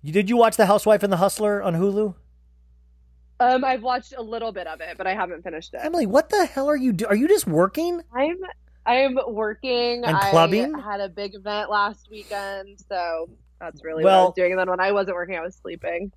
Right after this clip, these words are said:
Speaker 1: <laughs> let me, let me, let me sum it up for you. Erica and Tom are guilty, and, uh, that's what I, but this
Speaker 2: I did love seeing all, 'cause I was like, I kept seeing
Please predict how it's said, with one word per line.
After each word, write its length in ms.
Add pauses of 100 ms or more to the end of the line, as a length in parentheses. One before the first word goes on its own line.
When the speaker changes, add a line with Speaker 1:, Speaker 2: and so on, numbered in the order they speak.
(140)
Speaker 1:
<laughs> 1000
let 100 (340)
me, 80
let 200
me, 40 (260)
let 140
me 80
sum 220
it 80
up 120
for 60
you. 300
Erica 320
and 120
Tom 240
are 80
guilty, 580 (100)
and, 180
uh, 200
that's 200
what 80
I, 140 (280)
but 160
this 160
Speaker 2:
I 160
did 360
love 520
seeing 600
all, 320
'cause 200
I 60
was 120
like, 260 (440)
I 160
kept 340
seeing 420